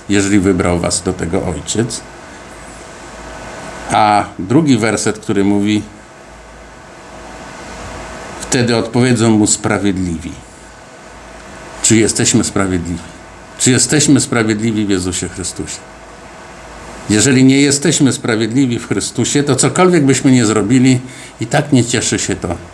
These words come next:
błogosławieństwem Boga. Bo jak w drugim części mówi: „Wy żeście robili to samo, tylko jednej rzeczy żeście nie robili. Nie robiliście tego najmniejszym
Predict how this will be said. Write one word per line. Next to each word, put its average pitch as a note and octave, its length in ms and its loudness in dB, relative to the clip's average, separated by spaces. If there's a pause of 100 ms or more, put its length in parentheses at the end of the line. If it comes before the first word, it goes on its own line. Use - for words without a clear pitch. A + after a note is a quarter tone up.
(720)
błogosławieństwem F#2 800 0
Boga. - 320 -10 (580)
Bo B2 80 4
jak B2 200 2
w A2+ 40 0
drugim B2 280 4
części B2+ 440 2
mówi: B2 360 4 (1040)
„Wy D3 60 2
żeście F#3 320 2
robili F#3+ 320 2
to F#3 120 0
samo, A2+ 420 2 (380)
tylko A#2+ 200 0
jednej B2 340 4
rzeczy G#2+ 300 0
żeście F2+ 320 -8
nie F#2+ 140 -2
robili. F2 360 -6 (760)
Nie A#2+ 240 6
robiliście A#2+ 760 2
tego A#2 480 0 (920)
najmniejszym G#2+ 960 4